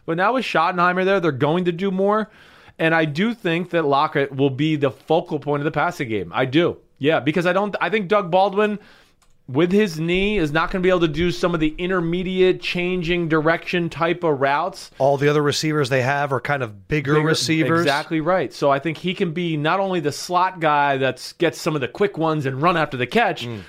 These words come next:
Speaker 1: but we've also seen he has the speed to run a post over the top and burn people.
Speaker 2: I wanna say quickly
Speaker 1: It is
Speaker 2: bef-
Speaker 1: crazy, the money.
Speaker 2: I thought that was a lot of money.
Speaker 1: It, it is, but I, I think for that guy, you know, and I, I, they're getting him for the low.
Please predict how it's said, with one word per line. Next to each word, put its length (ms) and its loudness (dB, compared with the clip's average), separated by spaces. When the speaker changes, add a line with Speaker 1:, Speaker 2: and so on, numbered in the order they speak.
Speaker 1:
but 80 0
we've 180 0
also 240 0
seen 220 -4
he 80 0
has 160 -2
the 80 -8
speed 460 -2
to 120 0
run 160 2
a 60 0
post 320 -2
over 100 2
the 100 2
top 300 0
and 260 -4
burn 240 0
people. 380 -8
Speaker 2:
I 60 2
wanna 240 2
say 180 0
quickly 300 -2
Speaker 1:
It 60 4
is 140 0
Speaker 2:
bef- 40 -8
Speaker 1:
crazy, 340 0
the 80 -4
money. 380 -4
Speaker 2:
I 140 0
thought 140 0
that 80 0
was 100 -2
a 40 -4
lot 180 0
of 60 -8
money. 240 -8
Speaker 1:
It, 160 2
it 180 2
is, 220 2
but 140 0
I, 240 2
I 40 -2
think 240 -4
for 260 2
that 260 0
guy, 500 0
you 120 -2
know, 420 2
and 120 0
I, 120 0
I, 120 0
they're 180 0
getting 300 2
him 160 -4
for 100 -2
the 100 2
low. 360 0